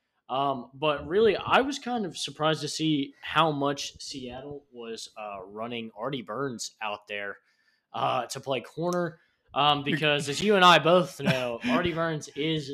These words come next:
Speaker 1: not a guy you want playing
Speaker 2: At least
Speaker 1: coverage
Speaker 2: you
Speaker 1: in the
Speaker 2: didn't spend
Speaker 1: N F L.
Speaker 2: a first round pick on the guy.
Speaker 1: That's
Speaker 2: <laughs>
Speaker 1: fair. Um, but he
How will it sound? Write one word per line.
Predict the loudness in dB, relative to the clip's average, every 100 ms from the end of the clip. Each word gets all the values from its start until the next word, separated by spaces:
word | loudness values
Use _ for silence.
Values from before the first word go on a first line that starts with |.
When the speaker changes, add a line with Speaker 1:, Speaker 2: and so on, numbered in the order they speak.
| -10
Speaker 1:
not | -2 2 2 0
a | -4
guy | 2 4 4
you | 2 0
want | -2 -4 -4
playing | -6 -6 -2
Speaker 2:
At | 4
least | 4 4
Speaker 1:
coverage | 4
Speaker 2:
you |
Speaker 1:
in | 6
the | 6
Speaker 2:
didn't | 4
spend | 4 4 4
Speaker 1:
N |
F | 2
L. |
Speaker 2:
a | 4
first | 2 4
round | 2 2 2
pick | 0
on | 0 -4
the | -4
guy. | -2 -2 -2
Speaker 1:
That's | -4 -2
Speaker 2:
<laughs> | -2
Speaker 1:
fair. | -2 -4 -8 -16 -10
Um, | -4 -4 -4 -8 -14 _ _ _ _
but | -4 -4 -6
he | -10 -6 -4 -6